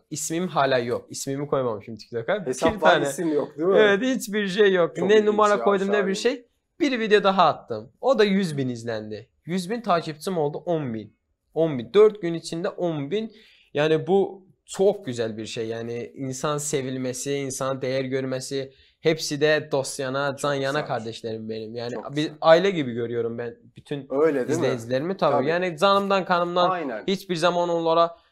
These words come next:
Speaker 1: nasıl söyleyeyim, bir bakayım, e, biri fotoğraf çektirmek istiyor demiyorum. "Ha, tamam, olur."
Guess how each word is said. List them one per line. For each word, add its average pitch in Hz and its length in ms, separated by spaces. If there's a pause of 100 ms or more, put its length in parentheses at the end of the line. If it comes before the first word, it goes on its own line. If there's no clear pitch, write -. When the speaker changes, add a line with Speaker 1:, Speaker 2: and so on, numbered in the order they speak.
(160)
Speaker 1:
nasıl 156 420
söyleyeyim, 147 520
bir 143 300
bakayım, 156 560
e, 139 260
biri 156 220
fotoğraf 160 540
çektirmek 127 440
istiyor 139 320
demiyorum. 131 460
"Ha, 131 280
tamam, 131 380
olur." 127 360